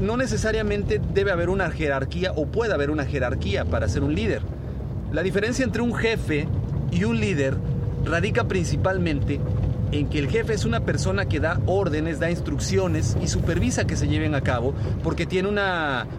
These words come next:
potestad, porque tiene una jerarquía institucional o una jerarquía en algún rango o en alguna medida dentro del trabajo, y eso le confiere la autoridad para exigir que se cumplan las cosas, porque es la persona en el poder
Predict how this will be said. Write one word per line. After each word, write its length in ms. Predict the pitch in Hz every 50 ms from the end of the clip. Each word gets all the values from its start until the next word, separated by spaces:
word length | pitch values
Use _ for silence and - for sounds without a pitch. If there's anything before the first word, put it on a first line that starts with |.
| -
potestad, 680 | - 175 170 135 190 180 - - - - 180 180 202 -
porque 280 | - 220 196 143 147 139
tiene 400 | - 165 165 170 165 165 160 160
una 320 | 160 165 170 170 165 156
jerarquía 840 | - 175 165 143 143 135 135 135 135 - 165 170 175 180 175 165 147 135
institucional 1000 | 156 147 143 - - 151 123 151 135 110 147 131 131 139 139 143 160 175 - - - - - - - -
o 60 | 131 123
una 260 | 135 160 - - -
jerarquía 840 | - 180 151 135 131 131 - - 180 185 175 170 151 131 120 104 98 - - - - - - 139
en 140 | 139 143 151
algún 300 | 147 147 185 202 190 175
rango 560 | 170 170 170 180 202 196 190 202 202 196 180
o 60 | 165
en 80 | 151 151
alguna 360 | 139 139 151 175 180 185 175
medida 420 | 160 151 147 175 175 165 165 165
dentro 320 | 156 156 165 160 165 160 147
del 140 | 135 123
trabajo, 480 | - 139 135 135 135 135 127 - 180 - - - - - - - 135
y 100 | 147 156
eso 220 | 160 - - 226 214
le 100 | 190 143
confiere 640 | 147 151 143 139 - 165 156 156 160 185 214 214 - 143
la 120 | 135 139
autoridad 520 | 139 139 135 - 165 156 151 143 147 143 139
para 300 | - - 190 170 147 143
exigir 580 | - 147 139 127 - - 156 - - 160 151
que 100 | - 208
se 120 | - - -
cumplan 300 | - 139 135 147 151 160
las 120 | 160 -
cosas, 460 | - 226 269 269 - 151 - - - - - - - -
porque 180 | - - - 165
es 60 | -
la 80 | 208 196
persona 420 | - 202 175 - 190 185 190 190
en 80 | 202 202
el 100 | 202 -
poder 360 | - 214 196 180 170 175